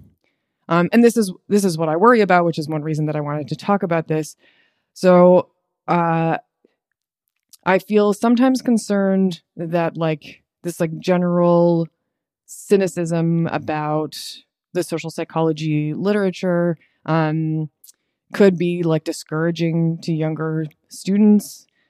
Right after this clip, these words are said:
Um, so <laughs> I remember, like, talking to my grad students about, um, I don't know,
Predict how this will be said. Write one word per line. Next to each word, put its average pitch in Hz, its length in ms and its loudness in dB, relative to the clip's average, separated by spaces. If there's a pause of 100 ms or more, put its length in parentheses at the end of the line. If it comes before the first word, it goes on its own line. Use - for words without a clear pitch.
Um, 156 360 0
so 180 160 2
<laughs> 180 140 0
I 220 40 6
remember, 175 440 0
like, 160 200 -4
talking 165 360 -4
to 156 280 0 (340)
my 147 180 -2
grad 180 320 0
students 165 400 -4
about, 160 560 -2 (600)
um, 151 580 -2 (1400)
I 202 120 4
don't 160 160 0
know, 147 220 -4